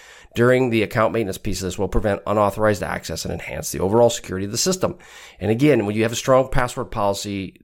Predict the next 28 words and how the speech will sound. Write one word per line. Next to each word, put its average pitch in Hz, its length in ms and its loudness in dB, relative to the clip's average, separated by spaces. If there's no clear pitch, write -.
it's, - 400 -10
it's - 160 -6
important 104 480 2
because 123 460 0
as 107 140 -8
you're 123 80 -2
doing 127 240 4
account 117 320 2
maintenance 117 260 0
on 113 60 0
these 104 160 -2
systems 110 400 -2
and 95 120 -2
you 127 120 4
have 107 180 2
a 92 60 -6
strong 98 280 0
password 92 420 -4
policy 95 320 0
to 90 80 -4
make 90 180 -2
sure 123 420 2
that - 120 -6
you 101 100 -8
gain 95 220 0
access 120 360 0
to 101 120 -10
them, 90 300 -6